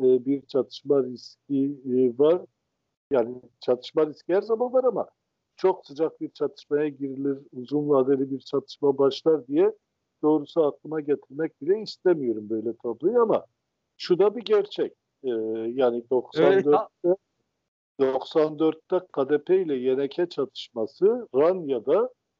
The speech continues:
Speaker 1: K D P'li ve Y N K'li iki komşunun bir duvar meselesi yüzünden çatışmasıyla başladı ve kısa sürede Güney Kürdistan'ın dört bir yanına yayıldı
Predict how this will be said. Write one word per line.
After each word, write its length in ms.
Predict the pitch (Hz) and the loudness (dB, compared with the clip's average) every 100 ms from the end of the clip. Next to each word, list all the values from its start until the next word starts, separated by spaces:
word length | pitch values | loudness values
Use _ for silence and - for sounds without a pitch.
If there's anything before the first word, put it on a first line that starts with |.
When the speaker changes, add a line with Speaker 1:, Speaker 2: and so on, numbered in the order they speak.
| _ _ | _ _
Speaker 1:
K 220 | 135 131 | -2 0
D 140 | 160 165 | -2 -2
P'li 420 | 180 196 233 185 | -4 -4 -4 -4
ve 80 | 156 | -2
Y 240 | 151 151 | -2 -2
N 120 | 156 | -4
K'li 360 | - 165 196 160 | -4 -6 -6 -10
iki 260 | - - | -12 -10
komşunun 960 | 208 - 139 120 - 131 170 240 214 120 | -8 -2 -2 -2 -12 -8 -6 -6 -8 -8
bir 440 | 156 220 - - - _ _ _ _ _ - | -4 -4 -4 -16 -20 _ _ _ _ _ 0
duvar 420 | 139 202 240 226 | 4 4 4 0
meselesi 640 | 170 127 - 117 107 - | -6 -8 -8 -8 -10 -12
yüzünden 480 | 110 101 107 107 104 | -14 -10 -12 -10 -12
çatışmasıyla 920 | - 107 - - 107 98 110 101 104 | -10 -12 -12 -10 -8 -8 -10 -8 -4
başladı 600 | 113 110 - 127 131 233 - _ _ _ - | -2 -2 -2 0 2 2 0 _ _ _ -2
ve 80 | 135 - - | -2 -2 -6
kısa 340 | 147 - 208 | -4 0 0
sürede 520 | - 170 143 104 110 | -2 -8 -6 -6 -8
Güney 380 | 101 131 160 175 | -10 -8 -4 -6
Kürdistan'ın 680 | 160 123 _ _ 117 104 95 | -8 -20 _ _ -8 -8 -4
dört 280 | 147 175 - | -2 -2 -4
bir 100 | 180 | -2
yanına 420 | 185 185 175 196 | 0 0 -2 -2
yayıldı 540 | 196 202 208 202 208 | 0 2 0 -2 -8